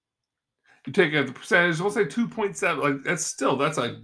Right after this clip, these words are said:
good amount of points, especially in close games. Now, his scoring averages actually went up this year a little bit from last year.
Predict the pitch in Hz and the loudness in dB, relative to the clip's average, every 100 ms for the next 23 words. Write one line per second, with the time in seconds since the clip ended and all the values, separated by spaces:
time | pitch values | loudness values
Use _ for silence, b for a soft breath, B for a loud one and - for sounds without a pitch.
0 | 113 - 139 196 139 135 131 117 - 127 | -12 4 6 6 4 2 2 0 0 0
1 | 110 95 - - - _ _ _ _ _ | 0 -2 -10 -16 -18 _ _ _ _ _
2 | _ _ - 143 165 190 - 147 123 - | _ _ -8 -2 2 2 4 4 4 2
3 | 117 110 104 143 139 104 82 64 - - | 2 2 2 0 2 0 -4 -10 -16 -20
4 | _ _ _ _ _ _ _ _ b b | _ _ _ _ _ _ _ _ b b
5 | b - 135 131 123 - _ - 139 - | b 2 4 6 4 0 _ 0 2 2
6 | - 269 165 143 139 123 127 120 131 110 | 4 6 8 6 6 4 4 2 0 0
7 | 110 147 - 113 - 104 101 92 82 82 | 2 2 0 -6 -2 0 0 -4 -6 -8
8 | 78 - 110 101 90 85 - 92 85 82 | -8 -8 -6 -2 -2 -2 -6 -6 -6 -8